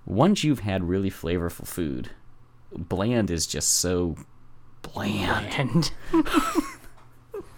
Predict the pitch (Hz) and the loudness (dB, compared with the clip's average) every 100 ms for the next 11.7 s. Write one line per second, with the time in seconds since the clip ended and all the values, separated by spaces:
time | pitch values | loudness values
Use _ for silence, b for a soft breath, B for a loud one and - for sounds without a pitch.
0 | B B B B B - - 135 120 156 | B B B B B -10 0 2 4 6
1 | 165 147 143 127 110 110 107 104 107 117 | 8 8 8 8 4 2 2 -2 -4 -4
2 | - - - 135 131 127 156 139 135 135 | -6 -8 -8 -6 -4 -2 0 0 0 0
3 | 139 147 151 - - - - - - - | -2 -4 -6 -8 -14 -14 -12 -12 -12 -2
4 | 160 156 - - - - 151 185 208 208 | 0 0 -2 -10 -10 -4 2 2 4 6
5 | 190 160 156 190 160 139 135 127 123 120 | 6 6 6 8 8 8 8 8 6 4
6 | 120 - - - - - - - 123 127 | 0 -4 -12 -18 -18 -18 -18 -2 6 8
7 | 214 262 240 160 151 117 127 135 139 123 | 8 6 6 6 8 8 4 4 8 8
8 | 123 123 127 151 139 123 117 131 143 110 | 8 6 4 2 4 4 4 4 4 2
9 | 127 - B B B - 202 381 - 185 | -4 -6 B B B 0 4 6 6 6
10 | 196 156 139 254 - - 220 269 170 110 | 8 6 4 2 2 2 0 2 4 4
11 | 92 - 185 277 - - | 2 0 0 0 -2 -4